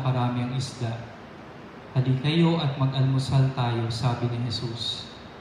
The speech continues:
Isa man sa mga alagad ay walang nangahas magtanong sa kanya kung sino siya, sapagkat alam nila na siya ang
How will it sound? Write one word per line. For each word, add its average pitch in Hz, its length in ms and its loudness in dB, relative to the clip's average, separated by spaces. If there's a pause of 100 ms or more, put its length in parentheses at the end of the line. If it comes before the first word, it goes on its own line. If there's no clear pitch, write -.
(400)
Isa 190 240 0
man 208 160 4
sa - 160 -2
mga 170 320 2
alagad 139 400 4
ay 135 80 6
walang 131 320 4
nangahas 127 480 0
magtanong 123 480 0
sa 143 160 -2
kanya 123 400 2
kung 131 160 0
sino 123 320 -2
siya, 113 400 -2 (640)
sapagkat - 560 0
alam 143 320 6
nila 131 320 4
na 127 120 0
siya 127 440 -2
ang 127 160 -4